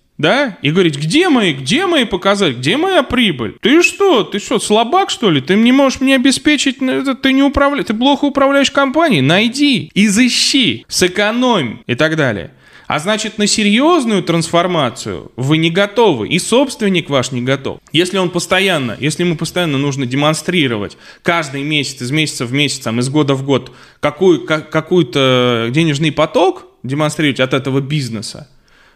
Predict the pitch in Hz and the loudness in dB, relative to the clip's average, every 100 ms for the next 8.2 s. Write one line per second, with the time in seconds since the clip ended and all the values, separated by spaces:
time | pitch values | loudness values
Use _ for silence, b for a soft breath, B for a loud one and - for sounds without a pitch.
0 | b 151 170 170 170 233 262 269 254 147 | b 2 4 2 0 2 2 2 2 0
1 | 175 185 170 190 233 233 233 269 285 254 | -2 -2 0 0 0 0 0 2 2 2
2 | 226 202 226 247 247 202 - 127 151 165 | 0 -2 0 0 0 -2 -4 -2 -4 -2
3 | 214 254 240 190 165 160 160 233 208 147 | 0 0 0 -4 0 0 0 0 0 -2
4 | 151 - 202 190 160 127 131 B - 160 | -4 -2 -2 -2 -4 -4 -6 B 0 0
5 | 180 208 196 156 147 147 160 156 185 160 | 0 0 -2 -2 -4 -2 -4 -2 -2 0
6 | 123 117 127 - 214 180 131 123 156 180 | -2 -2 -4 -2 0 0 -2 -2 -2 -2
7 | 147 135 139 160 160 120 123 135 - 190 | -2 -2 -2 0 -2 -2 -4 -4 -2 -2
8 | 151 90 | -2 -6